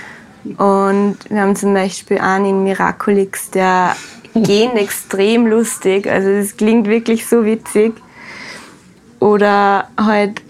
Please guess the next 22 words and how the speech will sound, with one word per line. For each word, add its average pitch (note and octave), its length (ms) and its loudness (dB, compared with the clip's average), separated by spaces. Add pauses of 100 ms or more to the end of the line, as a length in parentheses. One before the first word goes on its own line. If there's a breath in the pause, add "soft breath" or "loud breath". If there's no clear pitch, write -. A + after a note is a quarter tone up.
(100)
ein G#3 180 2
Lama, G#3+ 420 2
der, G#3 480 2
der A#3 180 0
schreit G#3+ 340 0
immer A#3+ 220 2
ein G#3+ 80 -2
bisschen, A3 280 -2
wenn G#3 160 0
ihm G3+ 180 0
wer G3+ 100 2
anderer G3+ 480 0
zu - 160 -2
nahe G3+ 360 2
kommt, A3 340 0
also G#3+ 180 0
ein G3 80 0
anderes G#3 400 0
Lama. G3+ 640 -2
Oder A3 240 -2
einer, A3 320 0
der G#3 420 -2